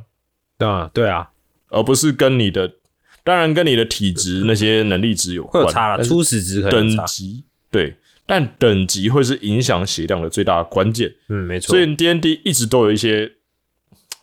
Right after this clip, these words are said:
Speaker 2: joke，就是笑话之类的东西，就是有讲到，就是玩家三等之前就是被狗咬就会死，脆弱的不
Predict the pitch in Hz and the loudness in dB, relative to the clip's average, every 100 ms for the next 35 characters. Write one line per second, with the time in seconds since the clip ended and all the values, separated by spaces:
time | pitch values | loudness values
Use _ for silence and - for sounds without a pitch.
0 | _ _ - 120 190 - - 107 101 - | _ _ 0 2 0 -6 -6 -4 -2 0
1 | 131 101 101 92 92 98 90 90 90 90 | 2 2 2 0 0 0 0 -2 -6 -8
2 | 90 95 98 98 95 80 87 92 87 90 | -6 -2 0 0 0 -2 0 -2 -2 -2
3 | 87 92 98 95 95 104 - 110 110 87 | -2 0 0 2 2 0 0 0 2 0
4 | 82 107 - 80 85 98 98 95 95 - | -2 -4 -2 -4 -6 -6 -6 -6 -10 -18
5 | _ _ 117 - 92 101 82 87 92 98 | _ _ -2 2 2 2 2 0 0 -2
6 | - 73 76 107 98 - - 107 101 98 | -4 -10 -18 -16 -8 -6 -2 0 0 0
7 | 90 | 2